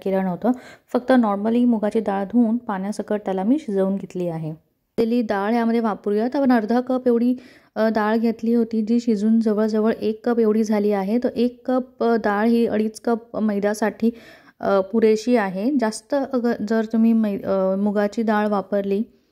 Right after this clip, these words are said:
तर तुमच्या चकल्या ह्या खूपच जास्त खुसखुशीत होऊन तुटतील किंवा जास्त तेल पितील.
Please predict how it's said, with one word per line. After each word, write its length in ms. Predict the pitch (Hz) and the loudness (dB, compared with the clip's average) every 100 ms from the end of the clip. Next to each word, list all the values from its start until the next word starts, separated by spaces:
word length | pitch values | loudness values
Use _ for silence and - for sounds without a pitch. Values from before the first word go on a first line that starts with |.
| _ _ _ _ _ _ _ _ - | _ _ _ _ _ _ _ _ 2
तर 80 | 233 | 4
तुमच्या 320 | 226 214 220 | 6 4 2
चकल्या 300 | 214 220 214 | -2 -4 -2
ह्या 100 | 220 226 | -2 -2
खूपच 340 | 247 240 247 214 | -2 0 0 0
जास्त 320 | 214 202 - 220 | -2 -4 -4 -2
खुसखुशीत 420 | 226 - 220 208 220 | -2 -2 -2 -2 2
होऊन 200 | 220 247 | 4 4
तुटतील 580 | 247 202 - - 180 233 - - _ | 2 -2 -4 -8 -6 -6 -8 -20 _
किंवा 180 | - 233 240 | -2 0 2
जास्त 280 | 208 190 233 226 | 0 -2 -2 0
तेल 240 | 208 208 220 | 0 0 -2
पितील. 360 | 202 202 208 | -4 -2 -2